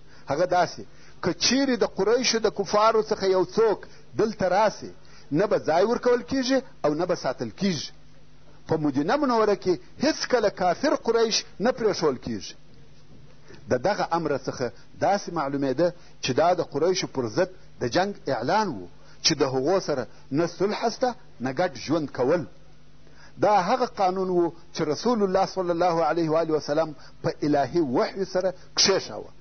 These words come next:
او اصحاب کرامو ولیکئ، او بیا د مسلمانانو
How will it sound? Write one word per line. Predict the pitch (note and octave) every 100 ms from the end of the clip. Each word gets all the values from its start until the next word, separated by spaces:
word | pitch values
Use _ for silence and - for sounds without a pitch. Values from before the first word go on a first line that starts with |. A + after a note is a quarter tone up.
| - - - -
او | E3+ D#3+
اصحاب | C#3+ - C#3+ C#3+
کرامو | - D3+ A#3+ C#4 A#3
ولیکئ، | G3+ - - G2 - - - -
او | D#3+
بیا | D3 F3
د | E3+
مسلمانانو | D#3+ C#3 D3 C#3+ C#3 C#3+ D#3 D3+